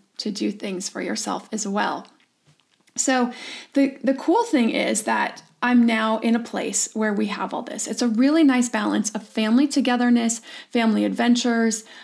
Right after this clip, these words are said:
um, a bit more time to pursue things on my own. And we've been doing a lot of outings as a family, exploring our new city, well, my old city, but I didn't explore it as a family. So it's,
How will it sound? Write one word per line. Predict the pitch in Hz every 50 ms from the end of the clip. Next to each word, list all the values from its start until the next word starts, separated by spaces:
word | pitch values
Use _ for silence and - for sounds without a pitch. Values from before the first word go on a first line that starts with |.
| - _
um, | - 220 214 208 214 -
a | 220
bit | 196 185 240 247 247 -
more | 240 247 240
time | 240 233 220 220 214 214 214 208
to | - 233
pursue | 233 233 220 214 - 220 208
things | 196 202 196 202 196
on | - 196 190 190
my | 208 214 220
own. | 226 220 208 - 202
And | 208 208 214
we've | 233 240 240
been | 262 240
doing | 226 233 220 220 214 -
a | 196
lot | 196 202 202 208 208 214 226 240 254
of | 233 -
outings | 214 208 208 202 208 202 196
as | 208 196 202
a |
family, | 196 196 - 190 196 202 196 190 196 190 -
exploring | 202 - - - - - 226 226 220 220 220 226
our | 220 220
new | 220 214 208
city, | 196 - 185 185 190 - 190 202 214 208 _ _
well, | - - - - - _
my | 233 220 220 202
old | 185 214 190
city, | - - 175 - 202
but | - - - - - _ _ _ -
I | 233
didn't | 214 202 214 214 208
explore | 214 - - 196 190 185
it | 180 -
as | 190 185 180
a | - 208
family. | - - 233 240 240 220 202 180 180
So | 208 - 214
it's, | 202 208